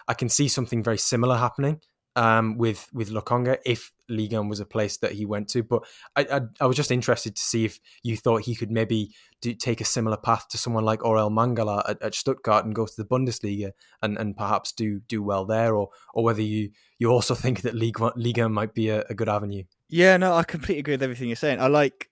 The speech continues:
Speaker 2: yeah, kinda like when you talk about Camavinga, like, Camavinga is one of those players, like you said about Lokonga, like, you watch him, he's just exciting,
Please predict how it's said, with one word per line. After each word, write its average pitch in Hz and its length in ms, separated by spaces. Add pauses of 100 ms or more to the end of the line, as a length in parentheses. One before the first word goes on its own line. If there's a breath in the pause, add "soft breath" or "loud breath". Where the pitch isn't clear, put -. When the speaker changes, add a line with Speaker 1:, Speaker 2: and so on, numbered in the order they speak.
(160)
Speaker 2:
yeah, 143 320
kinda 165 240
like 147 100
when 151 120
you 143 40
talk 139 180
about 139 160
Camavinga, 127 560
like, 98 240
Camavinga 139 360
is 123 100
one 127 80
of 113 60
those 113 160
players, 113 320
like 120 140
you 110 40
said 113 160
about 98 140
Lokonga, 107 340
like, 101 160
you 113 100
watch 127 220
him, 104 260
he's 117 140
just 147 160
exciting, 120 680